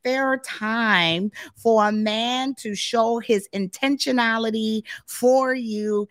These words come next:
in marrying you? Or do you not have a timeline at all? You might not have a timeline at all.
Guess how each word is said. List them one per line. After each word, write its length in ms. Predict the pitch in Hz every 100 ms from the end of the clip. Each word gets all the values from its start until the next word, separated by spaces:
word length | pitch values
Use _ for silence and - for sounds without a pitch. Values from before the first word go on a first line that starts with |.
| - -
in 460 | 202 214 214 214 208
marrying 640 | 208 214 220 214 208 185
you? 380 | 160 147 135 - _ -
Or 160 | 269
do 160 | 254 285
you 160 | 285
not 180 | 285 277
have 140 | 285 247
a 80 |
timeline 480 | 240 254 240 233 226
at 80 | 220
all? 300 | 233 - - 269
You 120 | 262
might 200 | 311 494
not 140 | 440 370
have 160 | 359
a 60 | 285
timeline 460 | - 302 262 233 220
at 100 | 214
all. 260 | 190 -